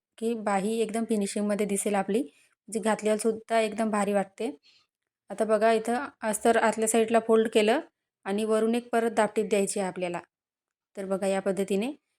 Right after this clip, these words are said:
आणि इथं त्याच्यानंतर संपूर्ण अस्तरला इथं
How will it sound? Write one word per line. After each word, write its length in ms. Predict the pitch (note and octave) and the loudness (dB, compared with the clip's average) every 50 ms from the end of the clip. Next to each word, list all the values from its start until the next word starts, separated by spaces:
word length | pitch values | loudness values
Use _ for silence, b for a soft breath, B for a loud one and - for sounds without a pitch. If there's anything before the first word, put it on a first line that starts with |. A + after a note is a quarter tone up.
| _ _ _ - | _ _ _ -10
आणि 160 | A3 G#3 G3+ | -6 -6 -4
इथं 140 | G3+ - G#3 | -2 -2 0
त्याच्यानंतर 520 | G#3 A3 G#3 G#3+ A3+ G#3+ G#3+ G#3 G3+ G#3+ | 0 0 0 0 0 0 0 0 0 -2
संपूर्ण 440 | G#3 - A3+ G#3 G3+ - A3 A3 A3 | 0 0 0 0 0 0 0 0 0
अस्तरला 540 | A3 G#3 G#3 - - G#3 G3+ G3+ G#3+ A#3 C4 - _ _ _ _ _ _ _ _ _ _ A#3 | 0 -2 -2 0 0 0 2 2 0 0 -2 -6 _ _ _ _ _ _ _ _ _ _ -12
इथं 260 | A3 G3+ - A3 A#3 | -8 -4 0 0 0